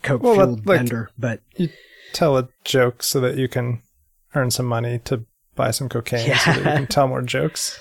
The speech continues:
Speaker 2: <laughs> But, uh, uh, apparently Blizzard is like, "Yeah, we'll totally do that," and they're working on it now. They haven't revealed exactly what they're gonna do, but they're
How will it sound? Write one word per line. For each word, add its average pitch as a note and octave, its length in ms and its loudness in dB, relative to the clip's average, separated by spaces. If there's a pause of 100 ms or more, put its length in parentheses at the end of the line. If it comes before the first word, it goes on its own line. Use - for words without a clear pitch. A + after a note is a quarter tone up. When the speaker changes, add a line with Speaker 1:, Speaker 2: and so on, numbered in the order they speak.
(100)
Speaker 2:
<laughs> - 60 -6
But, E3 220 8
uh, C#3 280 4
uh, D3+ 240 0 (340)
apparently F3 460 8
Blizzard D#3 500 6
is C3+ 180 2
like, C#3+ 260 2
"Yeah, F3 260 6
we'll B2+ 340 -4 (140)
totally C3 360 2
do C#3 200 4
that," A#2+ 320 -2
and B2 180 -2
they're A#2+ 80 0
working B2+ 320 -2
on A#2 140 -4
it G#2 80 -8
now. B2+ 240 0
They D3 160 4
haven't D#3+ 260 6
revealed C#3+ 400 4
exactly C3+ 460 2
what B2 220 -4
they're B2 340 -2
gonna C3 240 0
do, B2+ 480 0
but C3+ 160 -2 (100)
they're B2 400 -2